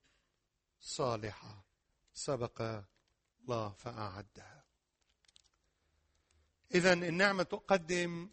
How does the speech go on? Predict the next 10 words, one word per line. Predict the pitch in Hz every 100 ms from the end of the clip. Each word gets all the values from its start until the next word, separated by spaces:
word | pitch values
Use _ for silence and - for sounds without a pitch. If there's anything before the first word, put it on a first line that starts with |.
| _
لنا | 151 165 175 165 165 170 -
المخلص | 165 160 151 175 151 123 117 - - -
وتقدم | 135 143 - 190 135 135 135
لنا | 165 170 165 170 170 165 _ _ _ -
الخلاص، | 160 139 - 135 123 110 - - - _ _ _ _
والنعمة | 139 131 160 208 143 143 170
أيضًا | 165 147 147 147 143 143 _ _ _
تقدم | 143 - 202 151 123 123
لنا | 131 143 139 135 135 135 131 _ _ _ _ _ _ _ _ -
الضمانة، | 120 113 123 127 120 107 101